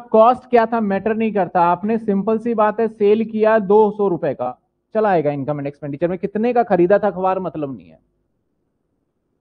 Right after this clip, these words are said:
समझ में आई बात आपको? तो अगर ये स्क्रैप वाला पार्ट बेचोगे तो इसमें ये नहीं जानना कि कितने का खरीदा था, कितने का बेचा था, लेकिन assets वाला पार्ट जब होगा तो वहां जानना पड़ेगा और उससे related profit and loss दिखाएंगे।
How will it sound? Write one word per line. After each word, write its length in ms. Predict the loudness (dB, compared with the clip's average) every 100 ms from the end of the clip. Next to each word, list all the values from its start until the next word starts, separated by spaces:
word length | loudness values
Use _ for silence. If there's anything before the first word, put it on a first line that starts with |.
| _ _ _ _ _ _ _ _ _
समझ 100 | -2
में 100 | 0
आई 60 | -2
बात 220 | -4 -6
आपको? 280 | -12 -14 -18 _ _ _ _
तो 40 | 2
अगर 380 | 4 4 4 6
ये 180 | 6
स्क्रैप 420 | 4 2 2 4 4
वाला 280 | 2 2 2
पार्ट 320 | 4 2 2
बेचोगे 400 | 2 2 2 2
तो 80 | 0
इसमें 220 | 0 -2
ये 200 | 2 2
नहीं 180 | 4 2
जानना 340 | 2 2 0
कि 140 | -2 -2
कितने 340 | -2 -2 0
का 100 | 0
खरीदा 380 | 2 0 2 2
था, 100 | 0
कितने 300 | -4 -4 -2
का 80 | 0
बेचा 300 | -2 -6 -10
था, 160 | -12 -20 _ _ _ _ _ _ 2
लेकिन 260 | 4 4
assets 500 | 4 2 4 2 2
वाला 240 | 0 2 2 0 2
पार्ट 260 | 2 2
जब 200 | 0 0
होगा 180 | 0 0
तो 120 | 0
वहां 220 | 0 -2 2
जानना 360 | 2 2 -2
पड़ेगा 340 | 0 0 2 0
और 120 | 0
उससे 260 | 0 2
related 360 | 4 4 0 0
profit 380 | 0 0 0 -2
and 180 | 0 2
loss 240 | 2 0
दिखाएंगे। 440 | -2 0 0 -2